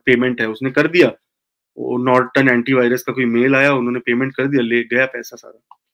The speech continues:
So बहुत सारी चीजें हो जाती है ऐसी, तो पूरा थोड़ा ध्यान देने की जरूरत है। साथ-साथ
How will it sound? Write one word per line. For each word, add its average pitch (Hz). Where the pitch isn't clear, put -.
So 143
बहुत 156
सारी 160
चीजें 147
हो 120
जाती 113
है 101
ऐसी, -
तो -
पूरा 131
थोड़ा 139
ध्यान 113
देने 110
की 147
जरूरत 110
है। -
साथ-साथ 143